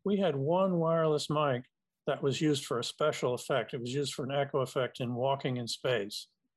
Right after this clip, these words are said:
And so that was a special thing, and it was expensive, and it, uh, was reasonably reliable, but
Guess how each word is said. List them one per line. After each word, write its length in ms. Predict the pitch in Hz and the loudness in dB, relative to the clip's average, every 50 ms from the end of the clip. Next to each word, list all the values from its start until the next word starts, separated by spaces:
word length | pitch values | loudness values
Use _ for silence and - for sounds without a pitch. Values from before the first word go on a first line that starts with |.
| _ _ _ _ _ - | _ _ _ _ _ -2
And 300 | 160 151 135 135 135 131 | 0 2 4 4 2 2
so 280 | 131 - 170 139 131 131 | 2 2 2 4 4 4
that 200 | 156 165 160 135 | 4 4 4 4
was 140 | 151 143 131 | 2 2 0
a 80 | 135 | -2
special 420 | 127 - - 151 139 127 - 139 120 | -4 -2 0 0 0 2 0 -2 -2
thing, 360 | - - 123 120 117 123 131 | 0 0 0 0 2 0 0
and 100 | 123 127 | 0 0
it 100 | 139 131 | -2 -2
was 160 | 127 131 131 | -2 -2 -4
expensive, 600 | 127 - - - - 135 123 113 - - 131 123 | -4 -6 -6 -4 -2 -2 -2 -2 -2 -4 -2 2
and 180 | 139 135 127 127 | 2 2 2 2
it, 160 | 131 131 127 131 _ - - - | 0 0 -2 -4 _ -16 -8 -2
uh, 300 | 160 135 127 127 131 127 | -2 -2 0 0 -2 -2
was 460 | 120 127 143 143 139 131 135 135 - - - - _ _ _ _ _ _ - | -2 -2 -2 0 0 -2 -4 -6 -10 -12 -14 -16 _ _ _ _ _ _ -2
reasonably 440 | 170 160 143 143 139 127 123 127 123 | 0 2 2 2 2 2 2 2 2
reliable, 540 | 120 117 123 120 110 110 117 120 117 135 | 2 2 4 2 2 2 0 0 0 0
but 240 | 131 123 117 139 139 | 2 0 0 -2 -2